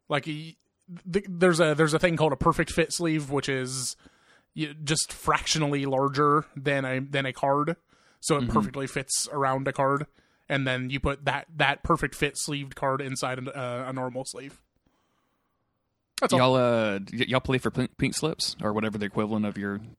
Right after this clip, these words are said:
Speaker 2: g-, cards? Like, if I win, do I get to keep all of your cards?
Speaker 1: Uh, you know, actually, uh, that, that used to be a rule in the game. Like, there used to be a rule called ante, where, uh, after you drew your starting cards, like, you pulled the top card of your deck, uh, off of the deck and put it face down for ante,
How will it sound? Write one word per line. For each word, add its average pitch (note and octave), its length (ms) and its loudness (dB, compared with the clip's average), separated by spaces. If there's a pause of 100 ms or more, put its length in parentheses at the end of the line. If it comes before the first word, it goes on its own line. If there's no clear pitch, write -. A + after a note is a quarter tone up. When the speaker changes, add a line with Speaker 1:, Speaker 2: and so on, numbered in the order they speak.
(680)
Speaker 2:
g-, F#2+ 120 -4
cards? A2 360 0
Like, G2+ 200 -6
if G#2 120 -4
I G#2 120 4
win, G#2 300 0
do G#2 100 0
I G2+ 60 -2
get F#2+ 100 -8
to - 80 -12
keep G#2 240 -8
all F#2+ 100 -2
of F#2 80 -6
your F#2+ 80 -8
cards? G2+ 420 -6 (460)
Speaker 1:
Uh, G3+ 240 8
you G3+ 180 0
know, G#3+ 300 6
actually, F3 480 2
uh, D3 280 4
that, D3+ 400 2
that E3 140 4 (140)
used E3 240 0
to F3+ 60 2
be D#3+ 120 -2
a D3 60 2
rule C#3 400 -2
in C#3 160 0
the C#3 80 0
game. C3 360 -2 (200)
Like, C3 220 -2
there C3+ 200 2
used C3+ 200 -6
to C#3 60 -4
be C3 40 0
a B2+ 60 0
rule C3 180 2
called C3+ 200 0
ante, C3+ 340 0
where, C3+ 380 2 (640)
uh, C#3+ 60 2
after D#3 420 4
you D3+ 140 0
drew D3+ 160 4
your C#3 80 2
starting C#3 460 0
cards, D3+ 520 4
like, C3+ 140 -2
you C#3+ 100 -6
pulled C#3+ 280 0
the C#3 80 -2
top C#3 200 0
card C#3+ 180 0
of C3+ 60 -4
your C3+ 160 0
deck, C3+ 400 -4 (160)
uh, D3+ 40 -2 (200)
off D3 200 -2
of C#3 100 -8
the C#3 80 -4
deck C3+ 260 -2
and C#3 140 -6
put C#3+ 100 -2
it C#3 220 -6
face C#3+ 220 -6
down C#3+ 240 -2
for C#3 120 -8
ante, C#3+ 380 -6